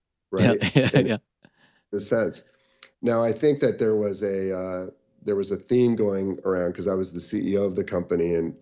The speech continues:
Speaker 1: and, and orchestrating a lot of things that, you know, uh, uh,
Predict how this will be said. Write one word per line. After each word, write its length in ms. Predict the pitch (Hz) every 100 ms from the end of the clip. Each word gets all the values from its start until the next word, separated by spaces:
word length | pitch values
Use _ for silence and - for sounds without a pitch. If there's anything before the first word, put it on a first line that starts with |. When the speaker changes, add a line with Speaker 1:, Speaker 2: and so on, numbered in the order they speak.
| -
Speaker 1:
and, 360 | 90 82 80 - _ _ _ _ _
and 100 | 85
orchestrating 600 | - 107 104 - 92 90
a 40 | 87
lot 160 | 85
of 100 | 80
things 600 | - 151 170 104 98 - - _ _ _ -
that, 460 | 104 98 90 - _ -
you 100 | 98
know, 400 | 90 87 80 - _ _ _ _ _ _ _
uh, 420 | 101 90 87 71 62 - _ _ _ -
uh, 340 | 92 80 69